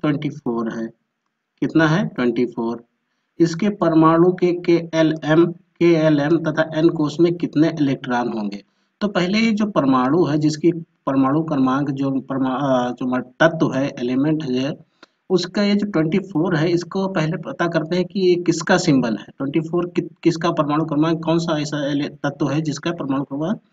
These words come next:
चौबीस होता है? तो ये हमारा होता है क्रोमियम। कौन होता है?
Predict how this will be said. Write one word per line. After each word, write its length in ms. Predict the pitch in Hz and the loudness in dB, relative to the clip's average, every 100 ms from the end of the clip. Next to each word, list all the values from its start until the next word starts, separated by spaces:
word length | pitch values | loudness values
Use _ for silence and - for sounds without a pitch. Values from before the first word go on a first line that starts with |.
| _ _ _ _ _ | _ _ _ _ _
चौबीस 320 | - 185 196 160 | 4 6 6 2
होता 220 | 127 110 | -2 -6
है? 80 | 107 - _ _ | -10 -16 _ _
तो 60 | 185 | 2
ये 120 | 208 | 4
हमारा 340 | 208 170 160 165 | 4 4 4 4
होता 260 | 156 156 | 2 0
है 120 | 160 | 0
क्रोमियम। 540 | 160 - 151 135 131 101 | 0 2 2 4 0 -2
कौन 460 | - _ - 160 | -6 _ -6 -2
होता 300 | 151 123 160 | -2 0 2
है? 360 | 156 202 - _ | 2 0 -4 _